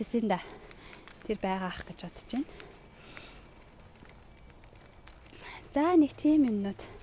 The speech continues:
байна. Өтгөн хаталтаас сэргийлэх аргууд бол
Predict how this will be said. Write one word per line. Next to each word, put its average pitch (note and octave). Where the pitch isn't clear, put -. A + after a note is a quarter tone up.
байна. G#3+
Өтгөн A#3+
хаталтаас -
сэргийлэх G#3+
аргууд F#3+
бол F3+